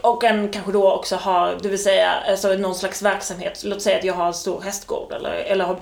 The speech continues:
uppvuxen på en hästgård och, eh, den verksamheten, jag måste driva ett eget företag, la, la, la, la, la, jag måste bli entreprenör, eh, et cetera.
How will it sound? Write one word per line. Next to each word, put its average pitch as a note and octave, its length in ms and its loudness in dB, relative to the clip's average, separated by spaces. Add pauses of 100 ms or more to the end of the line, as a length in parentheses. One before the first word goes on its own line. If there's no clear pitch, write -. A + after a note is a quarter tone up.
uppvuxen A#3+ 480 -4
på C#4+ 100 0
en G3+ 80 2
hästgård - 420 -8
och, - 320 -8
eh, F#3+ 140 0
den F#3+ 160 0
verksamheten, F#3 560 -4
jag F3+ 120 -2
måste F3+ 200 -4
driva F3+ 140 0
ett F3+ 80 -2
eget F3+ 260 -4
företag, B3+ 600 2
la, F#3+ 100 2
la, D#3+ 100 2
la, F3 160 2
la, F3 60 2
la, B3+ 240 4
jag B3+ 80 0
måste G#3+ 160 -4
bli F#3+ 80 -2
entreprenör, G3+ 720 0 (640)
eh, G3+ 400 6 (140)
et - 80 -10
cetera. A3 400 0